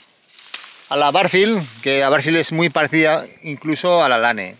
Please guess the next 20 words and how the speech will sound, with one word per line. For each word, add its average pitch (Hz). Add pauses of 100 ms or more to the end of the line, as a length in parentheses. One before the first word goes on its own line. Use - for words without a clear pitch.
Esta, 180
la 151
estructura 156
interior 147
es 147
más 143
gruesa, 170 (420)
igual 135
que 147
la, 120
que 117
la 104
Powell, 95 (380)
pero 135
esta 151
parece 151
que 147
tenga 143
más 120
sabor. 87